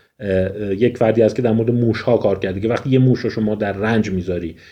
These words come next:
یه جا گیرش میندازی، موش دیگه کلافه می‌شه و سعی می‌کنه بره به اون کمک کنه. ولی همیشه این سوال هست که به اون کمک می‌کنه چون، اه،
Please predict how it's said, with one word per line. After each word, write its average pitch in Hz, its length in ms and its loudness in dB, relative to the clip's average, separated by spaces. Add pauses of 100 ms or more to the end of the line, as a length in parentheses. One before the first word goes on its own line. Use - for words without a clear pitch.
(120)
یه 117 80 0
جا 110 100 2
گیرش 110 420 2
میندازی، 110 560 0 (180)
موش 131 220 2
دیگه 117 240 4
کلافه 110 420 2
می‌شه 110 260 0
و 104 100 0
سعی 107 240 -2
می‌کنه 104 300 -2
بره 98 160 0
به 95 100 -2
اون 92 120 0
کمک 87 340 -6
کنه. 82 240 -14 (480)
ولی 147 120 4
همیشه 147 380 2
این 147 100 0
سوال 110 300 0
هست 90 320 -6
که 95 200 0 (260)
به 151 80 4
اون 185 200 6
کمک 170 380 0
می‌کنه 127 500 0
چون، 120 420 -2
اه، 107 240 -4